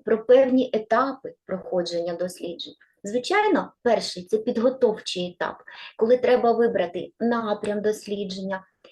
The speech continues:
вивчити питання, яке вас цікавить, яким воно є, чому виникає це питання, і від-, звідси вибігає, якою є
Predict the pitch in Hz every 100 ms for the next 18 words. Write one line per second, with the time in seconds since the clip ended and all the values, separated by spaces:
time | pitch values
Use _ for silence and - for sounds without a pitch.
0 | - 180 254 254 - 285 294 277 302 -
1 | 226 214 208 180 - 196 247 240 240 214
2 | 214 - 226 - 214 208 190 - - 208
3 | 220 - 262 247 247 254 254 214 220 170
4 | - _ _ - 220 214 247 349 381 262
5 | 220 202 175 170 - 170 175 - 165 156
6 | - _ _ - 202 180 190 - - 175
7 | 185 285 - - 180 - _ _ _ _
8 | - 202 214 214 233 254 277 277 - _
9 | _ 240 247 - 294 285 262 262